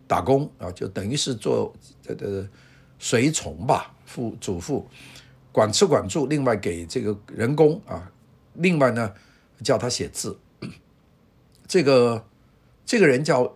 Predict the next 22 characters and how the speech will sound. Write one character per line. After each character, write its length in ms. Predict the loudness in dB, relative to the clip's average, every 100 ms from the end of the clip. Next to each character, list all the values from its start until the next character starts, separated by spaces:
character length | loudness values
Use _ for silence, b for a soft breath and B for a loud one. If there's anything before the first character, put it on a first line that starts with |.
| _
潘 340 | -4 -2 -2 -2
习 460 | -2 -2 -2 -6 -6
瑜 400 | -6 -2 -4 -4 -6
啊， 240 | -6 -6 -10
瑜 280 | -6 -4 -2
就 380 | 0 0 -2 b b b _
番 240 | 0 2
禺 160 | 2 -2
的 120 | -2
禺， 340 | -4 -4 -6 -8 _ _ _ _ _ -2
习 340 | 0 0 0
好 180 | -2 -4
像 180 | -4 -4
就 120 | -6
是 100 | -4
金 200 | -4 -2
银 120 | -2
铜 160 | -4 -2
铁 100 | -2
习 220 | -2 -4
的 100 | -4
习， 300 | -4 -6